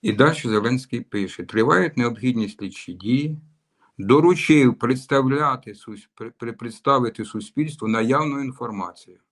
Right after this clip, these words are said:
Дякую правоохоронцям за оперативну та злагоджену роботу. Всі обставини цього жахливого вбивства мають бути з'ясовані». Кінець цитати.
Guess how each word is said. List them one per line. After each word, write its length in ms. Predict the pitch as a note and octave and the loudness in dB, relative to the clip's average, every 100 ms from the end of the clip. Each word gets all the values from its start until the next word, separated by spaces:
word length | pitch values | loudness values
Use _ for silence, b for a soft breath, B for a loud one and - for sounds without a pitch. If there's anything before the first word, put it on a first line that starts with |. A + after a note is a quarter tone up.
| _ _ _ _ - | _ _ _ _ -4
Дякую 480 | B2 C#3 C3 A2 | 0 0 -2 -6
правоохоронцям 840 | G#2 G2+ G2 - G2 C3+ E3+ D3+ A2 | -4 -6 -6 -8 -6 -6 -8 -10 -8
за 80 | G#2 | -8
оперативну 600 | G2+ G#2 G2+ - B2 A2+ | -8 -8 -8 -4 -6 -6
та 180 | G#2+ | -12
злагоджену 500 | F#2+ A2+ A2 G#2 G#2+ | -8 -8 -8 -8 -8
роботу. 380 | G2+ F#2+ F#2+ - - | -8 -8 -8 -12 -18
Всі 260 | - B2+ | -4 0
обставини 480 | A#2 - B2 A2 G#2 | 0 0 -2 -2 -4
цього 200 | - G2+ | -8 -8
жахливого 420 | G#2 G2 G#2 F#2+ | -6 -6 -6 -6
вбивства 360 | F#2 D#3 D#3 B2 | -4 -4 -4 -8
мають 320 | G#2 G2 F#2 | -6 -6 -6
бути 320 | C3 D3+ B2 | -4 -4 -6
з'ясовані». 600 | - G2+ - G#2+ G2 G2 | -8 -10 -6 -6 -6 -8
Кінець 380 | - G2 A#2 B2+ | -8 -8 -8 -8
цитати. 440 | - - G2 - | -14 -12 -12 -14